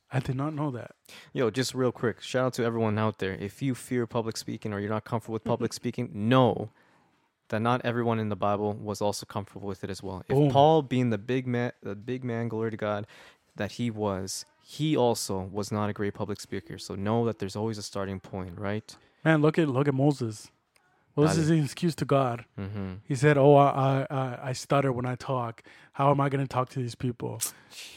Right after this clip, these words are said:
Speaker 1: What, what was God's response? "I will give you the words." Even then, he still had to use his brother Aaron to speak for him.
Speaker 2: Mm.
Speaker 1: That was just an excuse.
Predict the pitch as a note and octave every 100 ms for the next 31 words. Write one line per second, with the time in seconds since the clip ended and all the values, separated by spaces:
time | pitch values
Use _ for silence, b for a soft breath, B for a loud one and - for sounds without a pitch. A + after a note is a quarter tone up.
0 | C#3+ C#3 C#3 D#3+ D#3 D#3 F#3 D3+ D3+ C#3
1 | C3 B2+ - B2+ A#2 A2 - D3 D3+ C#3
2 | C#3+ C#3 B2+ B2+ C3+ A2+ A2 - B B
3 | B B D#3+ G3 F#3+ D#3 D#3+ F3+ D#3 D3+
4 | - E3 D#3 D3+ D3 C#3 C3+ A2+ C#3 C3
5 | B2+ B2+ A#2+ A2+ - _ _ - C3+ D#3
6 | C#3+ C#3 A#2+ A2+ G#2 A2+ G#2+ G#2+ G#2 G2+
7 | G2 G2 F3 G#3 G#3 A#3 G3 - G3 F3
8 | A#2 -